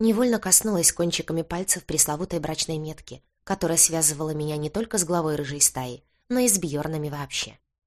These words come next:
"У тебя есть муж?" заметив мой жест, спросила Ариэлла, которая уже снова приняла человеческий вид, превратившись в маленькую бледную девочку с очень цепким, внимательным взглядом.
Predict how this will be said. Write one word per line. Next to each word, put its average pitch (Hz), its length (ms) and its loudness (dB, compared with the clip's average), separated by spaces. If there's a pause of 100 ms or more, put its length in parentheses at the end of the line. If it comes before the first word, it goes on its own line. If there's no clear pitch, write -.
(500)
"У 185 60 -16
тебя 180 300 2
есть 202 400 0
муж?" - 340 -6 (260)
заметив 170 520 0
мой 151 160 -2
жест, 160 360 -2
спросила 165 460 2
Ариэлла, 139 580 -4 (360)
которая 185 360 2
уже 160 200 -2
снова 208 340 2
приняла 156 420 -4
человеческий 180 680 -2
вид, 151 260 -6 (280)
превратившись 196 680 0
в 185 60 -4
маленькую 185 440 -2
бледную 160 360 -2
девочку 165 440 -4
с - 100 0
очень 151 220 -8
цепким, 202 420 0 (240)
внимательным 202 560 0
взглядом. - 480 -6